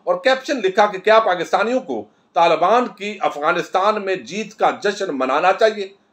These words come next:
अब ये सवाल है, ये यही टोला कर सकता है। अब इस पर पाकिस्तानियों की तालिबान के अफगानिस्तान में जीत का जश्न मनाना चाहिए, किस चीज का जश्न मनाना चाहिए और क्यों मनाना चाहिए? क्या इस बात का जश्न मनाना चाहिए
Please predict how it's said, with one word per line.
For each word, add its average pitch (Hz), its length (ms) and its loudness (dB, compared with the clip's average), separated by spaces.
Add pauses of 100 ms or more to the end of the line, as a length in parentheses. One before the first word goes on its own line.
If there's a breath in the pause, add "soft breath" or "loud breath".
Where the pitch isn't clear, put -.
अब 117 140 -8
ये 175 160 -2
सवाल 175 400 2
है, 170 280 0 (120)
ये 165 160 -2
यही 131 300 2
टोला 208 320 4
कर 202 200 0
सकता 214 260 -2
है। 180 220 -2 (200 soft breath)
अब 247 120 -2
इस 285 140 -8
पर 262 180 4
पाकिस्तानियों 220 640 0
की 240 140 -6
तालिबान 202 460 4
के 226 460 -6 (160)
अफगानिस्तान 180 600 -2
में 214 140 -6
जीत 220 200 -12
का 208 120 0
जश्न 214 400 -2 (340)
मनाना 170 320 2
चाहिए, 226 340 0
किस 302 420 -8
चीज 269 340 -6
का 247 180 4
जश्न 208 380 0
मनाना 165 260 2
चाहिए 104 340 -6 (260)
और 233 100 0 (120)
क्यों 320 200 -2
मनाना 175 320 4
चाहिए? 117 260 -2
क्या 202 340 2
इस 233 160 -8
बात 156 400 4
का 262 60 4
जश्न 240 280 -4
मनाना 240 300 2
चाहिए 247 340 0